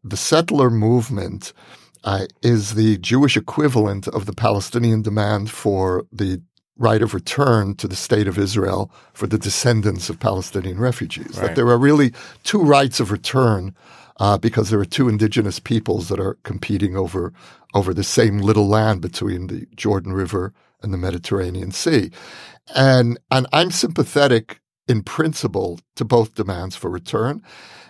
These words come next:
Speaker 1: And I accept,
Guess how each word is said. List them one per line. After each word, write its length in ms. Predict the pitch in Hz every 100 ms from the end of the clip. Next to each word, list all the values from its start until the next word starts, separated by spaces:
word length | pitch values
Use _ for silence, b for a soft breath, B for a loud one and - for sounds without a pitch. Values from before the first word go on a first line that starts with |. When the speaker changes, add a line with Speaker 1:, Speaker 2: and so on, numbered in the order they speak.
| _
Speaker 1:
And 560 | - 127 123 123 120 113 _ _ _
I 160 | 117 143
accept, 920 | 139 - - - 165 156 170 - -